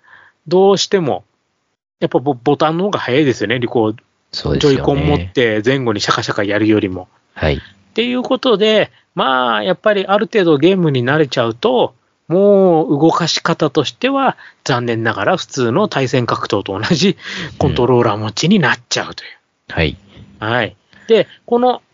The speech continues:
Speaker 1: アームズなんですけど、実はシーズンワンからシーズンファイブまで、
Speaker 2: はい。はい。
Speaker 1: 五回、そのいろいろ手直しがありました。
Speaker 2: はい。
Speaker 1: で、その手直しする中で、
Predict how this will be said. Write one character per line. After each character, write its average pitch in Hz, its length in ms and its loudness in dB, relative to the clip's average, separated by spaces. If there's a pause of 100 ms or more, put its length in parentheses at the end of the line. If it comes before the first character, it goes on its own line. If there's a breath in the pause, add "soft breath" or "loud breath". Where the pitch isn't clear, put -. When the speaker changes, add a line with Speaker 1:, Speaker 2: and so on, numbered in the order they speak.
(260)
Speaker 1:
ア 262 260 -4
ー 294 40 -2
ム 185 140 2
ズ 120 120 -4
な 95 160 -6
ん 87 80 -18
で - 80 -16
す - 160 -14
け - 120 -20
ど、 120 360 0 (220 soft breath)
実 147 320 -2
は 165 300 4 (180 loud breath)
シ 247 400 2
ー - 20 0
ズ 233 180 2
ン 233 220 2
ワ 240 160 2
ン 156 100 0
か 90 180 -6
ら 101 260 -2 (240)
シ 233 380 0
ー - 20 -2
ズ 208 160 0
ン 214 160 2
フ - 100 -8
ァ 311 180 2
イ 277 40 4
ブ 170 120 0
ま 98 140 -4
で、 92 160 -8 (400)
Speaker 2:
は 98 140 -2
い。 87 60 2
は - 40 -6
い。 - 40 -18 (340)
Speaker 1:
五 147 160 2
回、 302 400 -2 (1300)
そ 180 140 -2
の 170 140 2
い 160 100 4
ろ 170 140 6
い 165 40 8
ろ 165 180 4
手 170 160 -2
直 190 180 2
し - 140 -4
が 98 100 -2
あ 92 60 -6
り 95 60 -8
ま 95 140 -8
し - 60 -12
た。 - 120 -12 (220)
Speaker 2:
は 95 160 0
い。 67 160 -4 (480)
Speaker 1:
で、 185 300 2 (360 soft breath)
そ 220 120 0
の 208 120 2
手 226 160 -2
直 285 260 -2
し 175 160 -4
す 160 160 -2
る 160 160 4
中 160 360 0
で、 185 380 -2